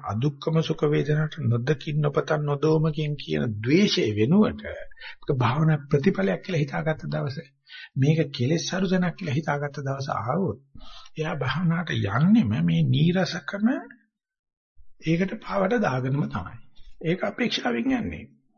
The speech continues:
නීරසකම එනකොටම දන්නවා වෙනදා නම් මම මේ කම්මැලිකම නීරසකම කිව්වට මම දැන් මේකට ප්‍රමෝදය කියන දා හිතා ගන්නවා. මේක ඇත්තටම නීරසය තමයි.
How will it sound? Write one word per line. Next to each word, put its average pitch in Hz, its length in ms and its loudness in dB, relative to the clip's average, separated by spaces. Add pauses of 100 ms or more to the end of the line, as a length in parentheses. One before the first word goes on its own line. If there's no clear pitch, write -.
(220)
නීරසකම 202 500 4
එනකොටම 180 520 2
දන්නවා 110 400 0
වෙනදා 147 300 -2
නම් 131 140 -4
මම 123 160 0
මේ 117 180 2
කම්මැලිකම 127 560 0
නීරසකම 135 500 -4
කිව්වට 165 460 -2 (500)
මම 160 200 2
දැන් 180 200 6
මේකට 202 280 4
ප්‍රමෝදය 175 540 4
කියන 135 300 0
දා - 180 -2
හිතා - 260 -6
ගන්නවා. - 340 -10 (200)
මේක 131 200 -4
ඇත්තටම 110 440 -6
නීරසය 143 380 6 (120)
තමයි. 147 520 0